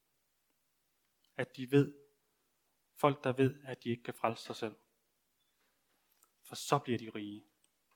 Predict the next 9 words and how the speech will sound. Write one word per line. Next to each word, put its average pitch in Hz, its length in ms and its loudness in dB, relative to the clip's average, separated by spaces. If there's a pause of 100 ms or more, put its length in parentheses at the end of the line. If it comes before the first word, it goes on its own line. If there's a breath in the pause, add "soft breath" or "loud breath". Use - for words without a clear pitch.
(440)
Rigtig 147 360 6
rige. 104 280 -10 (1040)
For - 80 -20
så 143 100 2
ejer 127 280 2
de 123 120 -6
det 123 420 -2
evige 127 160 0
liv. 110 220 -10